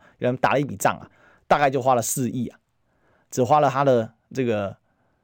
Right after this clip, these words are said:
这个什么十分之一，呃，四十亿了哈，就是大概只花了四十亿啊，就差很多嘛，只花了十分之一的这个价格啊。所以我想伊朗也是得到了很多他的一个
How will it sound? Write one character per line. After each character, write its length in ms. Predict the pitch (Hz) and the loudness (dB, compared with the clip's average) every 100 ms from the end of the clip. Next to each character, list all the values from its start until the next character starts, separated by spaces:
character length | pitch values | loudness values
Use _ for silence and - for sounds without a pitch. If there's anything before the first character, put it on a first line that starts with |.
| _ - | _ -8
这 120 | 135 | -4
个 100 | 113 | -4
什 140 | 107 | -4
么 100 | 101 | -6
十 220 | - - | -4 -2
分 180 | 135 143 | 0 0
之 140 | 131 135 | -2 -6
一， 180 | - - | -8 -10
呃， 100 | 127 | -4
四 240 | - 226 | 0 0
十 200 | 156 - | 0 -2
亿 200 | - 139 | -4 -6
了 100 | - | -8
哈， 240 | - - - _ | -14 -18 -18 _
就 200 | 131 123 | -4 -2
是 60 | |
大 140 | 120 147 | 0 2
概 120 | 135 | 2
只 140 | 110 | -2
花 140 | 104 123 | 0 0
了 80 | 110 | 0
四 180 | - | -4
十 180 | 113 - | -6 -8
亿 160 | - 120 | -8 -10
啊， 100 | - - | -12 -10
就 100 | 143 | -8
差 240 | - 147 | -2 -2
很 140 | 139 104 | -2 -8
多 160 | - | -14
嘛， 100 | 98 | -14
只 80 | 101 | -12
花 120 | 107 | -8
了 80 | 123 | -6
十 180 | 107 120 | -8 -10
分 160 | 120 123 | -8 -8
之 140 | 120 | -8
一 80 | 117 | -10
的 80 | 98 | -10
这 60 | |
个 80 | 101 | -14
价 220 | 98 - - | -12 -12 -12
格 100 | - | -20
啊。 80 | - - - - | -20 -20 -20 -20
所 160 | - 175 | 0 4
以 300 | 165 131 120 | 6 4 4
我 120 | 120 | 4
想 160 | 165 123 | 2 2
伊 100 | 156 | 2
朗 180 | 131 104 | 0 -2
也 100 | 95 | -10
是 100 | 120 | -8
得 160 | 110 | -4
到 120 | 113 120 | 0 0
了 100 | 104 | 0
很 180 | 101 92 | -6 -8
多 220 | 110 113 | -6 -4
他 140 | 113 | -4
的 140 | 110 95 | -6 -6
一 100 | 98 | -10
个 260 | 95 65 | -12 -14